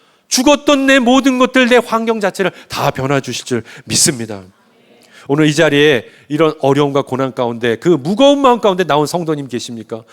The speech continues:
오늘 주 예수 그리스도를 바라보시기 바랍니다. 그분 안에 역사하실 걸 믿습니다. 그분 안에 역사하셔서 그분의 영혼도 치료할 뿐 아니라 그분을 통해서 주변 사람들로 변화시킬 걸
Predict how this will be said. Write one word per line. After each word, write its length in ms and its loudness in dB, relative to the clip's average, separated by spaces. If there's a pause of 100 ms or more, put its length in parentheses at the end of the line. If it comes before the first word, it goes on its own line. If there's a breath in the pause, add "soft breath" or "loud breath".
(140 loud breath)
오늘 280 0
주 280 -8
예수 280 2
그리스도를 400 -2 (220 loud breath)
바라보시기 540 -4
바랍니다. 540 -18 (360 loud breath)
그분 320 2
안에 240 2
역사하실 500 2
걸 140 0
믿습니다. 560 -2 (200 loud breath)
그분 280 4
안에 220 2
역사하셔서 580 2
그분의 440 2
영혼도 340 4
치료할 360 2
뿐 160 -2
아니라 420 4 (300 loud breath)
그분을 320 4
통해서 300 -4
주변 340 2
사람들로 480 2
변화시킬 480 -2
걸 160 2